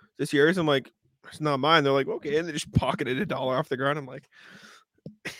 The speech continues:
"Thank you." Um, there, but there were a lot of, um, characters out last night on the T. There was this guy, like, it, I just had my headphones. It was one of those nights where you just put your headphones on, you look down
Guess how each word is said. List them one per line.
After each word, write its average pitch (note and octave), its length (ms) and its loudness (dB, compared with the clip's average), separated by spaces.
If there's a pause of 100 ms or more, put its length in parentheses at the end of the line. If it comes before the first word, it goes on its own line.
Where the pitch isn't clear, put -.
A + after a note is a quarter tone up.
(320)
"Thank A#2 240 -6
you." D3+ 120 -2 (440)
Um, B2+ 240 2
there, C#3+ 120 6
but D#3 140 0
there F#3+ 100 10
were G#3+ 100 12
a F#3 40 8
lot D#3 240 8
of, C#3+ 140 4
um, B2 480 2 (920)
characters G#2 580 -6
out - 240 -6
last - 260 -12
night - 180 -16 (520)
on - 140 -12
the - 60 -14
T. - 180 -12
There A#2+ 120 -4
was C3+ 140 -6
this - 60 -14
guy, B2+ 240 -6
like, A#2+ 180 -10
it, A2 400 0
I D3 200 8
just D3 120 0
had C#3+ 160 4
my C3+ 80 2
headphones. C#3 440 4
It D3 40 10
was D#3 140 6
one G3 80 6
of G3+ 80 10
those E3+ 100 6
nights D#3 200 6
where D3 60 2
you C3+ 60 0
just - 120 -8
put D3+ 100 4
your C#3+ 100 2
headphones C#3 320 0
on, B2+ 140 4
you A#2+ 80 0
look B2 160 -2
down B2 180 0